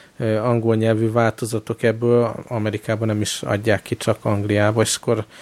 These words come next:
ha az Amazonon keresgeted, akkor a-, azokat a kiadásokat lehet elég drágán papíron beszerezni. Na, minden esetre, hát úgy, ugye az első harmadában vagyok a sorozatnak, és most láttam a Wikipédián, hogy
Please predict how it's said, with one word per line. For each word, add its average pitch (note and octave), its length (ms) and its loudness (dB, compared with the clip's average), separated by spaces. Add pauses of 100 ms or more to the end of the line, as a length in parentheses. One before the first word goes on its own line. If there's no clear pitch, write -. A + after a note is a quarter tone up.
(140)
ha - 80 -4
az A#2 140 2
Amazonon A2+ 500 2
keresgeted, G#2+ 720 0
akkor A2 360 0
a-, A2 160 0
azokat - 380 -6
a - 80 -6
kiadásokat G#2+ 720 -2
lehet G#2 280 -2
elég G#2 260 -4
drágán G#2+ 500 -2 (480)
papíron G#2+ 520 2
beszerezni. A2 680 0 (720)
Na, D#3 180 -2
minden D3 260 2
esetre, C#3 440 0
hát D#3+ 220 -4
úgy, D#3+ 240 -8 (1040)
ugye A#2 140 0
az A#2 100 2
első B2 360 2
harmadában G#2+ 720 -2
vagyok G#2+ 220 -4
a A#2 40 -10
sorozatnak, A#2 680 -4
és - 140 -4
most - 300 -2
láttam A2 400 -2
a G#2+ 60 0
Wikipédián, G#2+ 800 -4
hogy A2 160 -6